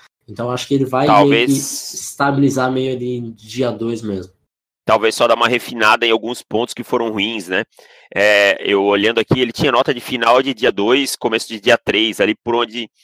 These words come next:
Speaker 2: tinha uma nota parecida com a do Jose Jewell de, de Iowa, que sa-,
Speaker 1: Iowa,
Speaker 2: acabou saindo,
Speaker 1: aham.
Speaker 2: que acabou saindo pra Denver. É um jogador que, concordo contigo, acho que estranho, ele tem boas características contra o jogo aéreo, né, principalmente em zona,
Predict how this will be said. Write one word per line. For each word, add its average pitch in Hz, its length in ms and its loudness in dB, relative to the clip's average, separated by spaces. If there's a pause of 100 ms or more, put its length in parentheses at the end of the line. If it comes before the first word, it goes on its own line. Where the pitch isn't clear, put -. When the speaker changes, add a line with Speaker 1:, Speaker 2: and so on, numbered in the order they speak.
(220)
Speaker 2:
tinha - 100 -10
uma 135 80 2
nota 127 180 2
parecida 135 340 0
com 131 120 0
a 123 100 6
do 107 180 -4
Jose 117 360 -2
Jewell 107 420 2
de, 87 640 -4 (600)
de 95 220 -2
Iowa, 95 420 6
que - 100 -4
sa-, - 160 -6
Speaker 1:
Iowa, 113 120 0
Speaker 2:
acabou 104 180 -2
saindo, 104 260 -6
Speaker 1:
aham. 107 480 -10
Speaker 2:
que - 100 -20
acabou 107 280 -2
saindo 107 240 -4
pra 120 160 2
Denver. 123 360 0 (540)
É 104 80 2
um 117 120 4
jogador 120 420 4
que, 123 580 -2
concordo 127 380 -2
contigo, 127 400 0
acho 110 220 4
que 127 200 -8 (540)
estranho, 165 340 2
ele 147 160 2
tem 139 260 -6
boas 147 280 0
características 147 600 -2
contra 151 280 -6
o 139 40 -8
jogo 147 460 2
aéreo, 135 460 6
né, 117 100 -4
principalmente 127 480 -12
em 127 60 -10
zona, 127 340 -2